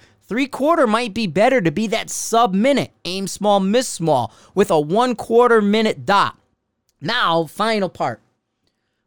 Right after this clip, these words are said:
on my hundred-yard zero stuff. I'm thinking and I do this, and I've been doing it, I just never really was formal about it. I never thought hard about it. It's just kinda how I am with my O C D and the, where my brain is,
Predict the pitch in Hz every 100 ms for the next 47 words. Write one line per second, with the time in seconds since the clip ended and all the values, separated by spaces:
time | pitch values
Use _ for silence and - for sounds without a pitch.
0 | _ 160 175 160 156 180 156 156 127 156
1 | 147 131 - - 110 95 - _ _ _
2 | _ _ _ _ _ _ _ _ _ _
3 | _ _ 202 233 - 233 - 269 262 _
4 | _ _ - 220 262 202 262 170 131 -
5 | - - 170 139 220 170 180 170 165 180
6 | 202 214 254 240 233 240 233 214 196 -
7 | - 165 170 165 151 131 135 131 123 156
8 | 196 233 202 - - - 190 180 - -
9 | 156 165 165 160 147 160 156 - _ _
10 | 175 - 208 - - 185 175 - 185 185
11 | 170 170 - 170 170 160 156 156 143 143
12 | 165 - 165 135 156 156 147 139 147 139
13 | 131 123 139 135 120 101 -